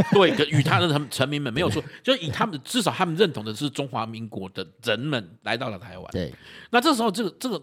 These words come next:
Speaker 1: 认同从，从其实产生某种矛-，矛盾和尴尬，而且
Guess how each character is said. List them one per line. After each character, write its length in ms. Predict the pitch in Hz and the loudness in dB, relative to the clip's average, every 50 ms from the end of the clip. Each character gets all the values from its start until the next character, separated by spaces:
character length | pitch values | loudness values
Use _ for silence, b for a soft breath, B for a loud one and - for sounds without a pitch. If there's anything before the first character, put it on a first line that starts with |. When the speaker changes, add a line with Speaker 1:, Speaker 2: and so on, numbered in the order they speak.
| - _ _ | -10 _ _
Speaker 1:
认 160 | - 226 185 | 2 2 2
同 160 | - - - 127 | 0 -4 -2 2
从， 160 | - 151 131 | 2 2 2
从 200 | - 143 147 139 | 2 0 0 0
其 280 | 135 - - - 151 | 0 0 0 0 0
实 80 | 151 127 | 2 2
产 120 | - 92 | 0 0
生 120 | 90 117 107 | 0 0 0
某 120 | 98 107 | 0 0
种 120 | 117 98 78 | -2 -2 -2
矛-， 140 | 80 73 - _ | -4 -6 -8 _
矛 160 | - 107 98 98 | -8 -6 -4 -4
盾 140 | 104 95 | -4 -4
和 80 | 90 98 | -4 -6
尴 240 | 90 87 - - - - | -6 -8 -8 -10 -10 -10
尬， 160 | - - - - _ - | -12 -12 -14 -14 _ 0
而 100 | - 196 | 2 2
且 120 | 190 156 | 2 2